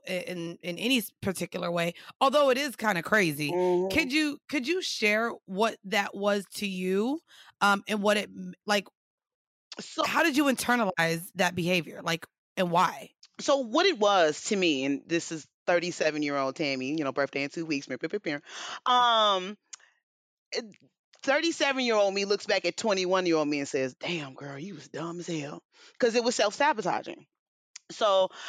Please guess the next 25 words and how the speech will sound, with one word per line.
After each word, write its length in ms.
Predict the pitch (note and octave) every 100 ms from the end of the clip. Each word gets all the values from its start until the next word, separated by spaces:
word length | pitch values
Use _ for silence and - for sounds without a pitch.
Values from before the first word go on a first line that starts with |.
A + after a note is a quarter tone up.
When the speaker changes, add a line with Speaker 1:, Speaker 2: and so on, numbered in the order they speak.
| -
Speaker 2:
I 80 | F3
was 100 | F#3
in 80 | A#3
the 80 | B3+
military 720 | A#3 A3+ B3 G3+ F#3+ F#3 F3+ - - _
and, 560 | F#3+ F#3+ F3+ F3 F3 F3 -
um, 380 | F3 F3+ E3+ D#3+
I 80 | E3
met 200 | F3 F#3+
this 180 | G3+ F#3
guy. 360 | F3 E3+ E3+
He 120 | F3+
was 180 | D#3 C#3+
a 20 | C#3+ _
great 300 | E3 F#3 G3+
guy. 260 | F#3+ E3+ F3
He's 180 | C#4+ -
still 180 | B3
a 40 | G3+
great 200 | F3+ D#3
guy 100 | D3+
to 140 | -
this 140 | C#3+ B2+
day. 320 | C#3+ G2+ - _ _ - -
And, 600 | G3+ G#3 G3 F3+ E3+ E3